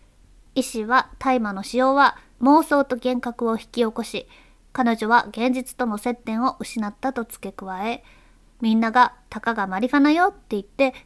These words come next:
取るに足りないことのように見せようとすることの危険性を訴えました。まあ、それもわからなくはないです。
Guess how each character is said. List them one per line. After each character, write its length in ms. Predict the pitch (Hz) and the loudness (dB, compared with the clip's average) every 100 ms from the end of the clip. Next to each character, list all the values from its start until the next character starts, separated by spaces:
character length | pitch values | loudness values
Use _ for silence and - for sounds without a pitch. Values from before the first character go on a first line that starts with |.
| - | -4
取 200 | 262 240 | 0 0
る 40 | |
に 160 | 208 190 | -2 -8
足 120 | - | -6
り 80 | 247 | -2
な 140 | 359 370 | 0 -2
い 80 | |
こ 120 | 370 330 | -4 -4
と 120 | 330 | -2
の 120 | 339 | 0
よ 120 | 330 | 2
う 60 | 302 | 2
に 100 | 254 | 2
見 140 | 262 | 0
せ 120 | - | 0
よ 120 | 285 285 | 0 0
う 40 | |
と 120 | 254 | -2
す 160 | 233 277 | -6 -2
る 200 | 277 - | -4 -4
こ 100 | - | -10
と 140 | 269 294 | -4 0
の 200 | 302 - - | 0 -2 -12
危 100 | - | -6
険 240 | 254 247 | -2 -2
性 260 | - 262 277 | -4 -2 0
を 160 | 370 - | -2 -4
訴 220 | 214 202 | -10 -12
え 60 | 196 | -14
ま 120 | 196 | -16
し 60 | - | -16
た。 160 | - - _ _ _ _ _ _ _ _ _ _ | -20 -20 _ _ _ _ _ _ _ _ _ _
ま 100 | 202 | -14
あ、 40 | 196 | -10
そ 140 | 226 | -2
れ 120 | 285 | 0
も 80 | 359 | 0
わ 80 | 349 | -2
か 300 | - - 294 | -6 0 4
ら 80 | 302 | 4
な 140 | 302 | 4
く 120 | 294 | 2
は 120 | 285 | -2
な 180 | 208 214 | 0 -4
い 80 | 208 | -6
で 180 | 190 | -8
す。 100 | 185 | -14